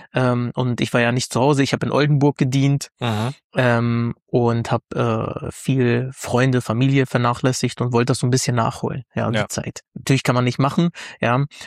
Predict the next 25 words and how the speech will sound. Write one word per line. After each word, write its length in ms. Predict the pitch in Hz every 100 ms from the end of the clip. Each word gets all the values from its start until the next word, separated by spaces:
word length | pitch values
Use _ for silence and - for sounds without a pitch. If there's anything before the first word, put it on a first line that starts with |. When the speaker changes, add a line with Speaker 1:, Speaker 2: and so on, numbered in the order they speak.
| -
Speaker 1:
aber, 520 | - 120 117 117 117 -
ähm, 340 | 120 113 113
ich 160 | - -
wollte 160 | 123 131
mir 60 |
eine 100 | 120
kleine 260 | - 113 113
Auszeit 420 | 123 - - -
gönnen. 260 | 147 120 117 - - - -
Hab, 100 | - - - -
hab 140 | -
das 160 | 135 -
dann 140 | 123
gemacht 460 | 120 147 175 - -
und 520 | 147 139 131 131 -
war 320 | 131 127 123
dann, 400 | 127 123 123 123 -
ähm, 560 | 123 120 117 113 117 131 _ _ _ _ _ _ _ _ _ _
äh, 240 | 131 117 110
in 60 | 120
der 100 | 110
Suche, 500 | 156 165 147 147 127
hab, 120 | - -
ähm, 360 | 117 113 - - - -
Aus-, 280 | - 139